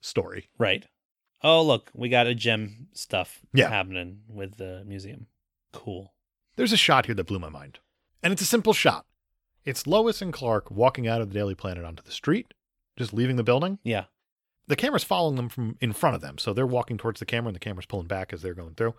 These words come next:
Speaker 2: Yeah.
Speaker 1: And they go through a revolving door.
Speaker 2: Oh, yeah.
Speaker 1: My filmmaking brain exploded.
Speaker 2: I'm just now realizing
Speaker 1: <laughs>
Speaker 2: the gravity of that scene.
Speaker 1: Yeah.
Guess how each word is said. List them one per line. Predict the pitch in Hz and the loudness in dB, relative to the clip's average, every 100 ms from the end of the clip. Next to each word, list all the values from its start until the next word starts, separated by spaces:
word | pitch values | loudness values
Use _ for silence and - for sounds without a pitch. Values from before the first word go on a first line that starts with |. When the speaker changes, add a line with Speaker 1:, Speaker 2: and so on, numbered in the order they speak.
| _ | _
Speaker 2:
Yeah. | 143 131 | 0 2
Speaker 1:
And | 143 | 2
they | |
go | 202 214 | 2 2
through | - 185 - - | 2 -2 -2 0
a | |
revolving | 127 123 107 107 110 104 | 2 2 2 2 0 -2
door. | 90 90 76 - | -4 -6 -6 -14
Speaker 2:
Oh, | - 117 151 | -8 -2 0
yeah. | 113 175 214 90 - _ _ _ _ _ - | 0 2 0 -2 -8 _ _ _ _ _ 2
Speaker 1:
My | 196 247 | 6 6
filmmaking | - 262 208 165 147 | 8 8 8 6 4
brain | 160 151 | 6 6
exploded. | 135 - - - 160 139 107 85 - | 4 2 0 4 8 10 10 4 2
Speaker 2:
I'm | 160 233 165 | 4 6 6
just | 143 165 - | 6 4 4
now | 131 | 4
realizing | 123 135 190 131 123 110 113 - 214 - | 6 8 8 8 6 6 6 8 8 8
Speaker 1:
<laughs> | 240 - 277 | 4 6 4
Speaker 2:
the | 131 139 | 8 6
gravity | 131 143 147 139 | 8 8 8 8
of | 139 | 6
that | 120 117 113 | 8 4 4
scene. | - 269 156 104 - | 2 2 2 0 0
Speaker 1:
Yeah. | 214 262 202 151 190 | 8 10 12 8 4